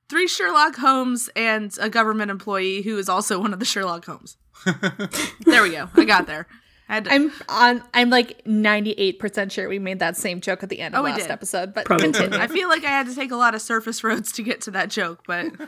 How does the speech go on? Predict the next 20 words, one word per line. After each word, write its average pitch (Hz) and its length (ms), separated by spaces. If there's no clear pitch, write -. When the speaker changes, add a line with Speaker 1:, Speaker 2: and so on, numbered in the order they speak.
Speaker 3:
<laughs> 320 800
Speaker 1:
okay. 247 280
Um, 247 480
so, 277 400
d-, 240 120
yeah, 294 100
you 196 160
guys 214 300
are 214 100
on 208 140
the 208 160
lawn 202 320
of 196 100
this, 196 260
uh, 185 300
manor 214 260
home 196 320
in 190 140
new 190 160
clothes. 175 460